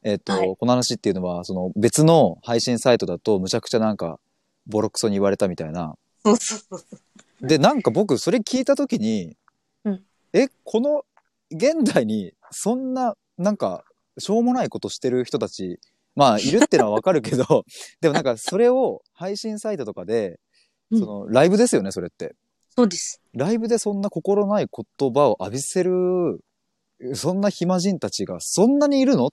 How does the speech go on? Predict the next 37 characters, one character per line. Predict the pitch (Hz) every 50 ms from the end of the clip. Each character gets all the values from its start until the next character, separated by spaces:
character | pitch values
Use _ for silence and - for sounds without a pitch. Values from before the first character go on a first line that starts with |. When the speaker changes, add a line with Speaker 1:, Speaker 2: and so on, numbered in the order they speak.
| _ _
Speaker 1:
て | - 202
い | 185 185
う、 | 190 214 113 101 85 - _ _ _ _ _ _ _ _
な | - 170 190
ん | 165
か、 | - 101 92 87 - - _ _ _ _ _ - -
僕 | - 139 131 - 135 196 220 233 190
も | 143
結 | - 170 147
構 | - 120
そ | - 123
こ | 117 156 165
は | 165 160
な | 160 170
ん | 170 143
か、 | - 107 95 - -
う | - 110 110 147
わ | 190 180
っ | - - _ _ _
て | - 113
い | 101 98
う、 | 101 107 113 113 101 92 87 -
な | - 113 123 123
ん |
か | 107 104
ち | - 151
ょ |
っ | 143 -
と | - 104 98
怒 | 92 - - 131
り | 135 139
み | 127 110
た | 113 95
い |
な | 87 87
の | 85
が、 | 87 87